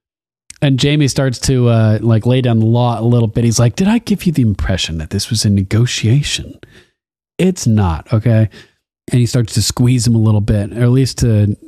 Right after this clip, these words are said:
to, at least begins to, but Edmure cuts him off again and continues to, to rant him,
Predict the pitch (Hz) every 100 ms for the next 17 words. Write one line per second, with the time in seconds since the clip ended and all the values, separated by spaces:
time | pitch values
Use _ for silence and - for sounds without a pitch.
0 | - - 123 - 127 113 107 135 117 -
1 | 117 123 117 120 110 - 107 101 107 98
2 | - - _ _ - 156 139 127 - 143
3 | - 131 127 120 120 113 117 117 110 101
4 | _ _ _ _ _ _ 127 120 110 -
5 | 120 - 127 - 131 123 110 - 117 110
6 | - 107 120 120 110 110 104